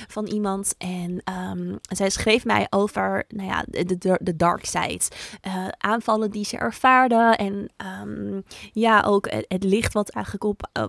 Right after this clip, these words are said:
wat, wat ze met haar licht eigenlijk aantrok, hè. En, ehm, even kijken, ik zit even nog naar de mail te kijken. Ze zei, ja, ik voelde ook echt fysiek, eh, alsof ze verstikte, eh, vermomming,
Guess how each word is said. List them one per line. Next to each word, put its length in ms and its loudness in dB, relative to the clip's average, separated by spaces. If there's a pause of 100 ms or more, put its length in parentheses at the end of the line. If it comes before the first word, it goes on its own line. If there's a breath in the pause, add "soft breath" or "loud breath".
(100)
wat, 280 -4
wat 180 -2
ze 100 -6
met 120 0
haar 240 0
licht 300 0
eigenlijk 240 -2 (120)
aantrok, 460 0
hè. 140 0 (440 loud breath)
En, 440 -2
ehm, 680 -4 (640)
even 140 -20
kijken, 100 -2
ik 80 -4
zit 120 -10
even 160 -2
nog 100 -2
naar 120 0
de 60 0
mail 180 2
te 100 -8
kijken. 360 0
Ze 80 -8
zei, 160 -4
ja, 100 -4
ik 120 -8
voelde 240 2
ook 120 0
echt 260 -8
fysiek, 520 2 (340 loud breath)
eh, 240 2
alsof 240 2
ze 120 -4
verstikte, 760 4 (280 loud breath)
eh, 420 0
vermomming, 840 4